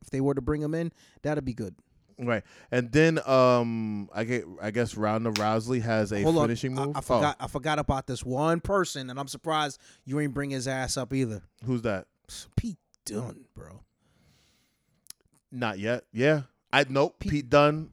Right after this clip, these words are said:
Speaker 2: should be running up against A J Styles for the W W E
Speaker 1: Well, that's, that,
Speaker 2: Championship.
Speaker 1: that, that'd be eventual,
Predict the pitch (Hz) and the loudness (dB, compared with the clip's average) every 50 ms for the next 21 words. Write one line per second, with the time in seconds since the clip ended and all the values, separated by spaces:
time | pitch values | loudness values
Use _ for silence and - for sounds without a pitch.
0 | - - - - 135 120 120 117 113 110 120 120 127 127 127 123 117 - 123 110 | -16 -12 -8 -4 -4 -2 0 0 0 0 0 0 0 0 0 -2 -2 -2 -4 -4
1 | 107 117 113 110 104 - - - - _ - 101 104 110 101 110 113 110 104 - | -2 -2 -2 -2 -4 -8 -12 -14 -14 _ -8 -6 -6 -4 -2 -2 -2 -4 -4 -4
2 | - 98 87 85 80 82 87 - - - - _ _ _ _ _ _ _ _ _ | -6 -6 -6 -6 -8 -10 -14 -16 -18 -20 -20 _ _ _ _ _ _ _ _ _
3 | _ _ _ _ _ _ _ _ - - 123 101 92 - 110 95 101 101 95 101 | _ _ _ _ _ _ _ _ -10 -10 -8 -8 -6 -6 -4 -4 -4 -4 -4 -6
4 | 92 92 90 233 226 - - - - - - - 190 214 87 - 214 220 220 - | -2 2 4 4 4 4 2 0 -2 -2 -2 -2 -2 -4 -4 -2 -4 -4 -4 -4
5 | - 202 214 214 220 190 180 160 135 123 147 151 151 - 180 170 170 170 165 | -4 -4 -2 -2 -2 0 0 -2 0 0 -2 -2 -2 0 0 0 0 -2 -6